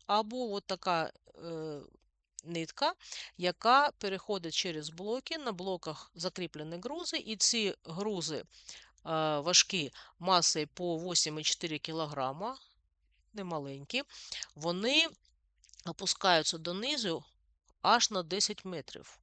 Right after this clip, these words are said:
Ого! Аж на десять метрів вони опускаються, е, закручують ці лопаті, вони крутяться внутрі води, е, і за що з цього вода нагрівається.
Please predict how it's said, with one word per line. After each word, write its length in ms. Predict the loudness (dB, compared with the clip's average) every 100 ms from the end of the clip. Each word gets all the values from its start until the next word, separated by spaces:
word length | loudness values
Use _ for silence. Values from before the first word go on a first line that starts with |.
| -6
Ого! 420 | -4 -4 -10 -12 _ _ _ _ _ _ _ _ -16 -14 -10
Аж 240 | 2 4 4
на 60 |
десять 320 | 0 -2 -2 -4
метрів 260 | -4 -6 -6
вони 240 | -4 -4
опускаються, 920 | -4 -4 -2 0 0 0 0 2 0 -2
е, 180 | -4 -2
закручують 840 | -2 -2 -6 0 0 0 -4 -2
ці 280 | 0 0 0
лопаті, 600 | -2 -4 -4 -6 -6 -8 -8 -16 -8
вони 480 | -2 2 6 4 4 _
крутяться 500 | -8 -6 0 2 2
внутрі 580 | -4 -12 -8 -4 -2 -2
води, 460 | -2 -2 -2 -2 -8 _ _ -20 _ -8
е, 340 | -4 -2 -2 -4
і 280 | -2 0 0
за 180 | -2 0
що 240 | 2 0
з 180 | -2 -6
цього 600 | -4 -2 0 2 0 0 -6 -8
вода 340 | -4 -2 -2
нагрівається. 760 | -2 -4 -8 -6 -6 -2 0